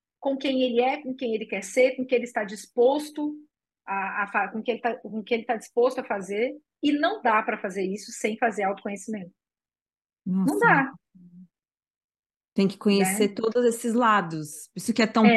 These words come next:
Speaker 2: potente, né?
Speaker 1: É.
Speaker 2: Aprender
Speaker 1: E
Speaker 2: a
Speaker 1: não
Speaker 2: gostar.
Speaker 1: desmerecer nenhum, né, Ana?
Speaker 2: Não,
Speaker 1: Não
Speaker 2: com
Speaker 1: desmerecer,
Speaker 2: certeza, sim.
Speaker 1: né?
Speaker 2: É,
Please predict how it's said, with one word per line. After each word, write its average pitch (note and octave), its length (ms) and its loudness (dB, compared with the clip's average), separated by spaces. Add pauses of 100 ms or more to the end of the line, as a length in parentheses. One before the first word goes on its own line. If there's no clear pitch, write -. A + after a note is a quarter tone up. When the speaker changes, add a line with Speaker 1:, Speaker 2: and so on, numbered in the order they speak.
(120)
Speaker 2:
potente, G3+ 220 -2 (240)
né? D#3 300 -10 (880)
Speaker 1:
É. - 40 -14
Speaker 2:
Aprender G3+ 220 6
Speaker 1:
E D4 40 10
Speaker 2:
a - 20 10
Speaker 1:
não D4+ 120 8
Speaker 2:
gostar. C#4+ 140 2
Speaker 1:
desmerecer D4+ 580 4
nenhum, E4 320 2
né, D#4+ 160 0
Ana? G3 400 -2 (200)
Speaker 2:
Não, D4 440 8
Speaker 1:
Não D4+ 60 2
Speaker 2:
com D#4+ 60 6
Speaker 1:
desmerecer, E4+ 400 4 (300)
Speaker 2:
certeza, G3+ 340 0
sim. F#4 500 -10
Speaker 1:
né? C4 300 -2
Speaker 2:
É, F#3+ 120 0